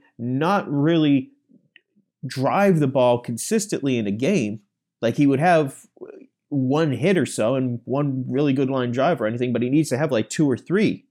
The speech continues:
And he's not. I, I just don't see this being the one to nine lineup this, that this has to be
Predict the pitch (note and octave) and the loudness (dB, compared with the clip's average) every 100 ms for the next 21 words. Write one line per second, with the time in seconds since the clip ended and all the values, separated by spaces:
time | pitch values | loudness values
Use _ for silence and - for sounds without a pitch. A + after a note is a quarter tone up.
0 | _ _ _ _ _ _ _ _ _ _ | _ _ _ _ _ _ _ _ _ _
1 | _ _ _ _ - A#2 A#2 A#2+ F#3 C3+ | _ _ _ _ -8 -4 -4 0 0 0
2 | B2+ - _ _ _ _ _ _ _ _ | -2 -8 _ _ _ _ _ _ _ _
3 | _ _ _ _ _ _ _ _ _ _ | _ _ _ _ _ _ _ _ _ _
4 | _ _ D3+ D3 D3 D3+ F3 F#3 E3 - | _ _ -2 0 0 2 2 2 0 2
5 | E3 D3+ C#3+ - F3 E3+ C#3+ B2+ C3+ D3 | 2 2 0 0 2 2 2 0 2 0
6 | C3 C3+ C3 B2 D#3 A#2 - A#2 - _ | 0 0 0 0 0 -2 -4 -6 -8 _
7 | B2+ A2+ B2 - D3+ D#3+ - A#2 A3+ A3+ | -4 -2 -4 -2 -2 -2 -4 -2 0 0
8 | - | -4